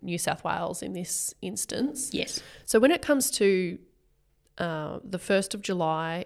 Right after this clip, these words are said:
Speaker 1: and the balance is set at sixty point six gigalitres, what's the process between the different states in terms of being able to buy water?
Speaker 2: So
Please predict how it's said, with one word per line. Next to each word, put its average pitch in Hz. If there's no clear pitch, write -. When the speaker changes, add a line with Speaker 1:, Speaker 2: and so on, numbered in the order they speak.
Speaker 1:
and 170
the 165
balance 175
is 170
set 175
at -
sixty -
point 175
six -
gigalitres, 160
what's 208
the 403
process 190
between 185
the 175
different 175
states -
in 175
terms 160
of 160
being 165
able 151
to 160
buy 151
water? -
Speaker 2:
So 226